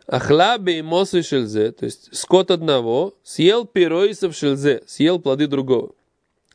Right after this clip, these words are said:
«Ой дарса аль килав», или растоптала предметы. «Хаяв», обязан. То есть два шутафа, два компаньона, скотина одного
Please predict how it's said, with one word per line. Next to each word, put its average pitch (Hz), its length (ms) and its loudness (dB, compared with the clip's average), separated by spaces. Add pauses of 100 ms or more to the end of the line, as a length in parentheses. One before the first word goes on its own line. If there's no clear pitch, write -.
(460)
«Ой 226 240 2
дарса 170 560 0
аль 170 140 -4
килав», 120 460 0
или 160 160 0
растоптала 135 840 0 (720)
предметы. 123 600 -4 (600)
«Хаяв», 135 600 2 (1600)
обязан. 131 520 0 (800)
То - 80 -4
есть - 280 -6 (800)
два 170 340 2
шутафа, 147 600 -2
два 147 240 0
компаньона, 139 680 -2 (1160)
скотина 175 800 -2
одного 220 800 -2